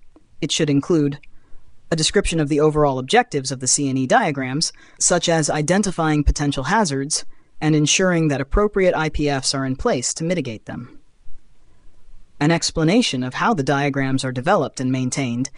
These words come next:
including the roles and responsibilities of the personnel involved in their creation and review. Functional description. This section provides a detailed functional description of the C and E diagrams.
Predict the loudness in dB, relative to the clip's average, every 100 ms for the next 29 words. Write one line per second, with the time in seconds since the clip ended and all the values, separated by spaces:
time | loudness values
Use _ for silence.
0 | -12 -2 -2 2 2 4 2 4 4 2
1 | 0 0 -2 -2 0 0 0 2 2 2
2 | -2 -4 -6 -2 0 0 0 0 0 0
3 | 2 0 -2 -2 0 -2 -2 -2 0 0
4 | -2 -2 -2 -4 -2 -2 -4 -12 -18 -20
5 | -20 _ _ _ _ _ _ _ _ _
6 | _ -16 -16 -14 -6 0 0 2 0 0
7 | -2 -2 -4 -6 -10 -14 -16 -14 -14 -14
8 | -20 -14 -10 -6 0 2 4 4 2 -2
9 | -2 0 2 2 0 -2 -2 -2 0 2
10 | 2 0 -2 0 -2 -2 0 2 2 2
11 | -2 -2 0 0 2 2 2 2 0 -4
12 | -6 -6 -6 -6